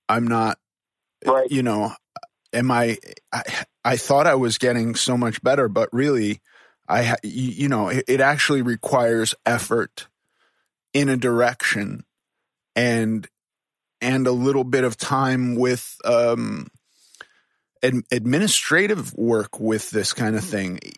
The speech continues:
Speaker 1: Even if you can
Speaker 2: Yeah.
Speaker 1: keep the figures in your head, you gotta, you gotta have them to base the new figures off of.
Speaker 2: That's right. That's right. Yep.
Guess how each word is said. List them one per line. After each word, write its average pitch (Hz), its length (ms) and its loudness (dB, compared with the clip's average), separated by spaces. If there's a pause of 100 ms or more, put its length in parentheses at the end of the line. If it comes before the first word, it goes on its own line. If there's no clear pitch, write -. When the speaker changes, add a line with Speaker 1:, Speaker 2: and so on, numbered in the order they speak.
Speaker 1:
Even 160 260 0
if 147 140 -4
you 135 100 -2
can 120 160 -2
Speaker 2:
Yeah. 143 300 4
Speaker 1:
keep - 100 -8
the 123 80 2
figures 143 480 0
in 123 120 0
your 110 140 0
head, 135 420 0
you 117 100 -4
gotta, 123 480 2
you 113 120 -4
gotta 120 600 2
have 139 360 0
them 117 240 -2
to 120 120 -6
base 110 320 0
the 113 180 0
new 117 220 0
figures 123 500 -2
off - 260 -6
of. - 220 -10 (1160)
Speaker 2:
That's 127 260 0
right. - 260 4 (260)
That's 120 220 0
right. 107 220 2 (1200)
Yep. 127 220 2